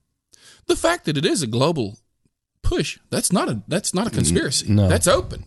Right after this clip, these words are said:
Speaker 2: Yes.
Speaker 1: The, the illusion is just how they're selling it, selling it as a democracy, selling it as we're trying, we're trying to bring peace among nations, selling it as we're gonna put an end to war, selling it as we have to protect and preserve the planet and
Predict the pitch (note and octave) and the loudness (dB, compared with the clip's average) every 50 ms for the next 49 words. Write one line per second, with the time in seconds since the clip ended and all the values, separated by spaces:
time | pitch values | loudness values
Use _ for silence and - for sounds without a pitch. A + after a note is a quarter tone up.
0 | - - F#2+ G2+ G2 F#2 - - - - C#3 C3+ B2+ B2+ A2+ - - B2 B2 A#2 | -2 2 2 2 2 0 -2 -8 -8 -2 0 0 0 0 -2 -6 -6 -2 0 2
1 | G#2 A#2 A#2 A#2 A#2+ C#3 G3+ D#4 F4+ F#4 E4+ - D3 A2 G#2 G2 G2 G2+ G2 G2+ | 2 2 2 2 4 4 4 4 2 0 0 -2 -2 -2 -2 -2 -4 -4 -2 -2
2 | A2 G#2+ A2 A2 - - B2 A#2 A2 G#2 F#2 G2 - - C3 C3 A#2 G#2 F#2 - | 0 0 0 0 -2 -2 0 -2 -2 -2 -2 -2 0 2 2 2 2 2 0 -2
3 | - - - D#3+ E3+ F3+ E3 D#3 C3+ B2 A#2+ A#2 A2+ A2 G#2 G#2 G2+ G2+ G2+ G2+ | 0 0 2 2 2 2 0 -2 -2 -2 -2 0 0 0 0 0 0 0 0 -2
4 | - - B2 - - - - D3+ D#3+ - - F3 E3+ F3+ F3 D#3+ D3+ C3+ B2 B2 | -4 -6 -6 -4 -6 -6 -8 -4 -2 0 2 4 2 2 2 -2 -2 -4 -4 -6
5 | A#2+ C3 B2+ C3 C3+ - - F#3 G#3 G3+ E3 C#3 - - D#3 E3+ E3+ - - F#3 | -6 -6 -6 -6 -4 -4 -2 -2 0 2 2 0 -2 -2 -4 -4 -4 -4 -4 -2
6 | F3+ F3 D3+ - G2 F#2 G2+ G#2 G#2+ - - C3 A#2+ - G#2 F#2+ F2+ F#2 F#2 A2+ | -2 -2 -2 -2 -2 -2 -2 -2 -2 -2 -2 -2 0 0 -2 -2 -2 -2 -2 -2
7 | C3+ B2 - - - - - - _ _ - - - - - - - - - - | -2 -2 -4 -6 -10 -10 -12 -16 _ _ -20 -20 -20 -20 -18 -18 -14 -6 -2 0
8 | - D#3+ F3 G#3 G#3 F#3 E3+ C#3+ C3 B2+ B2 A#2 C#3+ C#3+ D3+ D3 C3 A#2+ - D#3 | 4 4 4 4 2 0 -2 -2 -2 -2 -2 -2 -4 -4 -2 -2 -2 0 0 0
9 | C#3+ A#2+ A#2 A2+ A2 G#2+ - G#2+ G2 A#2 B2+ G#2+ F#2 A#2 B2+ - - E3+ G3 G#3 | 0 0 -2 -2 -2 -4 -4 -4 -4 -4 -4 -4 -4 -4 -2 0 0 2 0 0
10 | G3 F#3 D#3+ C#3+ C3+ C3 C3 B2+ A#2+ A#2+ B2+ C3 B2+ B2 D3+ C3+ B2+ - - - | 0 -2 -2 -2 0 0 0 -2 -2 -2 -2 -2 -2 0 -2 -4 -4 -6 -8 -4
11 | - - - - - E3 C#3 C3 B2+ - - A2+ G#2 G2+ - - A#2+ A2 G#2+ A2+ | -4 -4 -4 -2 0 0 0 0 -2 -4 -4 -4 -4 -2 -2 -2 -2 -2 -4 -2
12 | A2+ A#2 A#2+ A#2+ A#2+ A2+ A2+ - - - A#2 - - - - A2+ A#2 A#2+ A#2 A2+ | -2 -2 0 0 -2 -2 -4 -10 -12 -6 0 2 2 2 2 0 -6 -4 -4 -4
13 | G2 F2+ - - - - F#2+ F#2+ F#2+ G2+ | -4 -6 -8 -8 -4 -2 0 0 0 -2